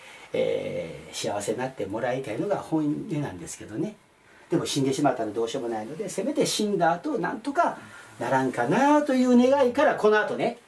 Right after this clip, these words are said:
初七日法要とか四十九日の話があるんです。で、次にね、えー、日本ではこの四十九日というものをね、やらないといけないというね、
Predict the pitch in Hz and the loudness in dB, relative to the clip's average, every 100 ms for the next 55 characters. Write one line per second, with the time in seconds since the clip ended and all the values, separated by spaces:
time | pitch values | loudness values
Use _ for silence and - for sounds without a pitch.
0 | _ _ - - - 156 156 156 156 139 | _ _ -20 -8 0 2 4 2 2 0
1 | 147 151 131 117 110 214 226 - 160 151 | 2 2 2 -2 -4 0 0 0 -2 2
2 | 156 151 165 143 - 120 107 104 - 208 | 2 0 -2 -4 -4 -8 -8 -8 -4 -4
3 | - - - - - - _ _ _ _ | -4 -6 -12 -14 -14 -18 _ _ _ _
4 | _ _ _ _ _ - - 220 311 330 | _ _ _ _ _ -20 0 2 4 4
5 | 180 123 - - _ _ - - - _ | 4 0 -2 -6 _ _ -20 -20 -20 _
6 | - - 147 180 277 262 143 190 - - | -6 2 4 6 4 4 4 4 2 -2
7 | - _ _ - 156 139 123 - 240 330 | -10 _ _ -4 0 2 2 2 4 4
8 | 381 381 370 - 349 302 - - 190 170 | 4 2 0 2 4 4 2 2 4 4
9 | 156 147 - 165 160 127 113 107 - 196 | 4 2 2 2 4 2 2 0 2 4
10 | 311 285 214 - - - 269 214 151 123 | 4 4 0 0 -2 2 4 4 2 -2
11 | 113 107 113 - | -2 0 -2 -4